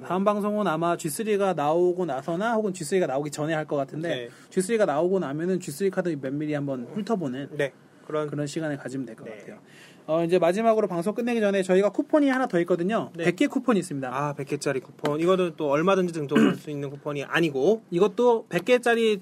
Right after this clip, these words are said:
Speaker 1: 이런 쿠폰을 한번 등록하신 분은 등록을 할 수가 없어요.
Speaker 2: 이게 뒷면이 주황 색깔이거든요. 아마
Speaker 1: 네네.
Speaker 2: 받으신 분도 계셨을 거예요.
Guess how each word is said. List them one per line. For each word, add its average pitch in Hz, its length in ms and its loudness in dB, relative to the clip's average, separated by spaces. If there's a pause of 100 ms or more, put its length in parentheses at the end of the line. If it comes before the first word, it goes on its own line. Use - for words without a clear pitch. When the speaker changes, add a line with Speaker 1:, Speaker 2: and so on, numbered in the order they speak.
(140)
Speaker 1:
이런 202 240 4
쿠폰을 214 340 0
한번 220 200 0
등록하신 214 500 0
분은 240 300 0
등록을 190 320 0
할 233 80 -2
수가 226 160 2
없어요. 135 340 -2
Speaker 2:
이게 160 140 -4
뒷면이 196 500 0
주황 190 300 0
색깔이거든요. 180 1000 0 (140)
아마 156 400 0
Speaker 1:
네네. 190 140 -6
Speaker 2:
받으신 208 420 -2
분도 240 220 -6
계셨을 185 500 -8
거예요. 170 680 -2